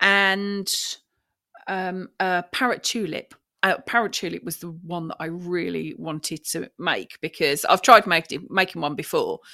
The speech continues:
and it, it was all right, but it's nothing like this. But then we had the most amazing, um,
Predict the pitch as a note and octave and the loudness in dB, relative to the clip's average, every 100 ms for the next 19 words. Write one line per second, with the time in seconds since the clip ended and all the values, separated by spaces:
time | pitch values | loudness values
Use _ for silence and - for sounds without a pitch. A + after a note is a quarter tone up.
0 | - - - - - _ E3 E3+ D#3+ E3 | -20 -20 -20 -20 -20 _ 4 4 2 -2
1 | E3+ - - - - F3+ _ _ _ - | -4 -4 0 0 -2 -12 _ _ _ -20
2 | - - D4 D4+ C#4+ F4 F4 F4 A3+ A#2+ | -18 0 2 4 4 6 8 8 6 4
3 | D#3 - - _ _ _ - E3+ F#3+ F3+ | 0 -2 -12 _ _ _ 6 8 10 6
4 | - - - - - _ - F#3 F#2+ G#3 | 2 -6 -8 -8 -12 _ -2 -2 -2 -4
5 | G3 G3+ F#3+ D3+ D3+ C#3+ C#3+ - - - | -2 -2 -2 -4 -6 -2 -2 -4 -8 -4
6 | F3+ - - F#3 E3+ D#3+ - _ _ _ | -2 -2 -2 -2 0 -4 -12 _ _ _
7 | - F3 - E3 D#3+ E3+ D#3 D#3 F3+ F3+ | -10 -8 -6 -6 -6 -6 -6 -6 -4 0
8 | F3+ F3 E3 D#3+ D3 C#3 - C#3+ C#3+ C#3 | 2 2 2 0 0 -2 -2 0 0 -2
9 | D3+ | -8